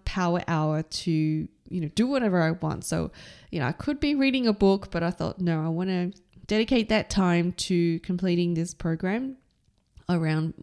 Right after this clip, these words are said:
modern workplace learning, um, and, uh, and also write my learning reflections in the form of a podcast, uh, episode script." So creative writing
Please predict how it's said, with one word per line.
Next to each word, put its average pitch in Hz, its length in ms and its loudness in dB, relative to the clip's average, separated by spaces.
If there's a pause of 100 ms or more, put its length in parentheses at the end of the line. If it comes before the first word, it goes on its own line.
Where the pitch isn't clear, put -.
(100)
modern 165 320 -2
workplace 160 520 -6
learning, 220 320 -2 (480)
um, 202 440 0
and, 214 580 4 (100)
uh, 196 220 4
and 220 160 4
also 190 600 4
write 175 300 2
my 170 200 4
learning 196 340 4
reflections 175 840 -2
in 190 140 -4
the 180 80 -4
form 165 280 -2
of 160 100 -2
a 156 60 -2
podcast, - 640 -6 (120)
uh, 160 240 -4
episode 156 420 -4
script." - 400 -8
So 175 220 -2 (800)
creative 285 540 0
writing 180 640 2